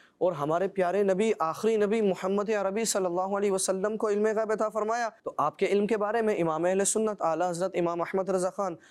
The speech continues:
رحمۃ اللہ تعالیٰ علیہ فرماتے ہیں کہ اگر نبی کریم رؤوف الرحیم صلی اللہ علیہ وسلم کے علم کا مقابلہ کیا جائے مخلوق کے سارے، ساروں کے علم سے،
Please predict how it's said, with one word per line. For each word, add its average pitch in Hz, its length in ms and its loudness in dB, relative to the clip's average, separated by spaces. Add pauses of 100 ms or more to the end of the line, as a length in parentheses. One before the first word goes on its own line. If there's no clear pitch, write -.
(240)
رحمۃ 156 280 -2
اللہ 185 320 0
تعالیٰ 180 200 2
علیہ 202 140 0
فرماتے 170 440 -2
ہیں 196 80 0
کہ 190 120 0
اگر 180 280 0 (400)
نبی 180 240 2
کریم 208 360 0
رؤوف 180 320 -2
الرحیم 185 420 0
صلی 196 200 0
اللہ 160 380 0
علیہ 185 160 0
وسلم 180 460 -2
کے 202 200 -2
علم 202 220 2
کا 196 260 -2 (440)
مقابلہ 139 420 0 (100)
کیا 196 200 2
جائے 185 260 0 (480)
مخلوق 220 560 0
کے 247 120 2
سارے، 185 600 2
ساروں 208 320 0
کے 180 140 0
علم 151 180 2
سے، 110 160 -4